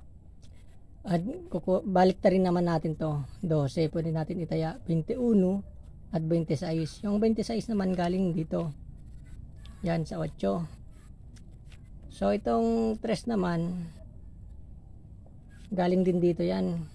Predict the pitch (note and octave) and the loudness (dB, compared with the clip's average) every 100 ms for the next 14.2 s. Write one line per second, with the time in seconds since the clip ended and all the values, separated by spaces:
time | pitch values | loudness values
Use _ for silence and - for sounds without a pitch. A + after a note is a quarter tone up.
0 | - - - - F3 - E3 D3+ F3+ E3+ | -16 -12 -6 -2 -2 -2 -2 0 0 2
1 | E3 D#3+ F3+ F#3 F3+ - D3 - A3 G3+ | 2 0 -2 -2 -2 -2 -4 0 2 2
2 | D#3 - - - - E3+ - E3 D#3+ E3 | 0 -8 -16 -14 -6 -4 0 0 2 2
3 | E3 E3+ - - - - - - - - | 0 -4 -8 -16 -18 -18 -18 -18 -18 -20
4 | - - - - - - - - - - | -18 -18 -18 -18 -20 -20 -20 -18 -16 -4
5 | E3 C#3+ - E3 D3+ F3 E3+ - - E3 | 0 0 0 -2 0 0 -2 -4 -8 -4
6 | D#3 - E3 D#3+ D3+ E3 E3+ G#3 - E3 | -2 0 0 0 0 -2 -2 -4 -2 0
7 | D#3+ D#3+ E3 D#3+ D#3+ D3+ - - - - | 2 0 0 -2 -2 -4 -8 -14 -18 -18
8 | - - - - - - - - - E3 | -20 -20 -20 -20 -20 -18 -18 -14 -4 -2
9 | E3+ D#3+ D#3+ E3+ D3 - - - - - | 2 2 2 0 -2 -8 -18 -18 -18 -18
10 | - - - F3 D#3 F#3 E3+ D#3+ D3+ - | -18 -18 -4 -2 0 0 -2 -2 -2 -2
11 | E3 E3 D#3 F3+ F#3 - - - - - | 0 0 0 0 -2 -6 -12 -14 -14 -16
12 | - - - - F#3 E3+ D#3 D#3 G3 D#3 | -16 -12 -6 -2 0 2 0 -2 -2 0
13 | D3+ E3 D#3 D3+ F#3 G3 F3+ - - E3 | 0 0 -2 -2 -2 -2 -4 -10 -4 0
14 | F3 | 0